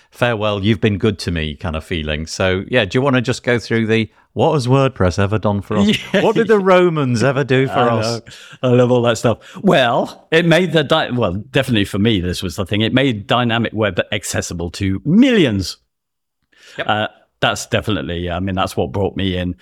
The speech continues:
Speaker 2: Um, and, and I think, you know, it's still the thing. It allows a lot of the graphic designers to move to the web that couldn't do before. I mean, it's okay for me saying I'm interested in C S S, but it's still gonna be a lot of people who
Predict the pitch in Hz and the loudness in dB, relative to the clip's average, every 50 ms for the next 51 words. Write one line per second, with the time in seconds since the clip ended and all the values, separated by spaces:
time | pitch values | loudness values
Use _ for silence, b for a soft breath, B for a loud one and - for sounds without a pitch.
0 | B B B B B 143 147 160 160 165 - - 185 196 208 196 - - - - | B B B B B -2 0 0 0 -2 0 0 0 0 -2 -4 -12 -12 -4 0
1 | 208 226 254 294 285 - 330 262 226 - - 214 196 160 156 147 - - 220 226 | 0 2 2 2 2 2 0 0 0 0 -2 0 0 0 -2 -2 -2 0 2 2
2 | 208 175 135 - 131 113 101 101 107 113 120 127 139 143 139 120 101 139 143 139 | 2 2 2 0 0 0 0 0 2 2 4 4 2 2 0 -2 0 0 2 2
3 | 104 123 120 113 - 127 123 - 120 95 85 98 95 - 95 90 85 85 90 - | 2 0 0 0 0 0 0 0 -2 -4 -4 -6 -6 -4 -2 -2 -2 -4 -6 -6
4 | - - 104 104 101 98 - - 107 90 92 92 113 120 113 92 - 90 - - | -6 -4 -2 0 0 -2 -2 -4 -4 -4 -2 0 2 2 0 0 -4 -8 -8 -6
5 | - 127 113 104 98 90 87 101 95 78 90 87 - - 147 156 123 90 85 85 | -4 -4 -2 -2 -2 0 0 0 -2 -2 -4 -6 -6 -4 -2 -2 0 -2 -2 -2
6 | 98 107 107 110 117 - - 107 - - 135 135 - 117 104 - 98 104 107 107 | -2 0 0 0 -2 -2 -4 -6 -4 -4 -4 -2 -2 -4 -4 -4 -2 0 0 0
7 | 98 98 - 107 98 92 92 90 87 92 101 98 95 92 98 92 - - 87 85 | 0 0 -2 -4 -2 -2 -4 -4 -4 -2 -2 -4 -4 -4 -6 -10 -10 -10 -10 -10
8 | 90 - - 98 92 90 87 - 110 110 - _ B B B B B - 110 101 | -8 -6 -6 -6 -6 -6 -4 -4 -4 -6 -6 _ B B B B B -4 -2 -2
9 | 107 - - - 151 147 127 113 98 120 110 101 98 104 92 98 117 120 - - | -2 -2 -2 0 0 0 0 2 0 0 0 2 0 0 0 0 0 -2 -2 -4
10 | - - 117 104 - 98 92 85 73 82 104 95 92 92 87 | -4 -2 -2 -2 -2 -2 -4 -2 0 0 0 0 0 -2 -6